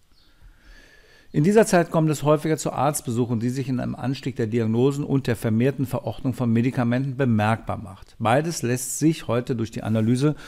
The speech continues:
von elektronischen Krankenakten ermitteln.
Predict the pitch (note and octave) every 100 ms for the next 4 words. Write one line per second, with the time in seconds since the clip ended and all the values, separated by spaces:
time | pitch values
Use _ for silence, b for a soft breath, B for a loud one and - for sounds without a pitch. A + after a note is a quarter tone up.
0 | B B B - E3+ E3 C#3 B2 - A#2+
1 | B2 C3 - A2+ A2+ C3+ A#2+ - - B2
2 | B2 A#2 G2+ F#2+